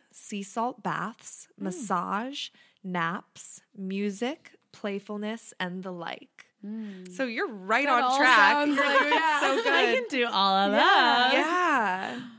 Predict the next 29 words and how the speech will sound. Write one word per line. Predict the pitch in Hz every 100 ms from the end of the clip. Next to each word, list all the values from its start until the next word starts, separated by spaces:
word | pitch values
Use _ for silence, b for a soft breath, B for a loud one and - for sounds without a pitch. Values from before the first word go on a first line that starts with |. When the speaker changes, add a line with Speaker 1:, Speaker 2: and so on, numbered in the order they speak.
| -
Speaker 2:
Uh, | 214
it's | 220 -
funny. | 240
I've | 214
been, | 190 196 190 170
uh, | - 190 185
today | 185 185 185 180
I | 165
was | 160 160
just | 165 -
saying, | 160 160
like, | 151 151
"Okay, | 147
I | 143
have | 143
to |
sign | 147 147
up | 143 147
for | 147
my | 143
yoga | 143 143 143
studio | - 139 131 131
again." | 135 135
Speaker 1:
Oh. | 254 370
Speaker 2:
I'd | 165
taken | - 170 156
a | 147
Speaker 1:
<gasps> | -
Speaker 2:
break. | 170 156 143 143